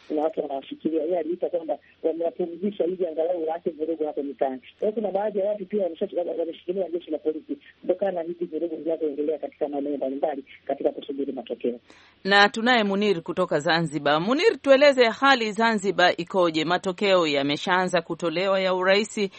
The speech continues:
Speaker 2: na pia je, kuhusiana na baraza la wawakilishi, kuna watu wowote ambao tayari wameshatangazwa wameshinda rasmi kwenye kinyang'anyiro hiki?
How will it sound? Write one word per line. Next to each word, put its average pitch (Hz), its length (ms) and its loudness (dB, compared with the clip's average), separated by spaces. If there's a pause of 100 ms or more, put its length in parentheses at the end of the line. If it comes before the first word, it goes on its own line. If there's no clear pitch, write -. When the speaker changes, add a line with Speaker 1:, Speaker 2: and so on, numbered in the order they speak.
(240)
Speaker 2:
na 170 120 2
pia 190 240 4
je, 180 240 4
kuhusiana 170 680 2
na 160 280 0 (140)
baraza 170 440 4
la 160 80 4
wawakilishi, 165 500 2
kuna 139 260 -4
watu 170 360 2
wowote 185 400 0
ambao 180 240 2
tayari 180 300 2
wameshatangazwa 175 800 0
wameshinda 165 520 0
rasmi 180 380 0
kwenye 165 380 -4
kinyang'anyiro 170 560 -2
hiki? 180 360 -4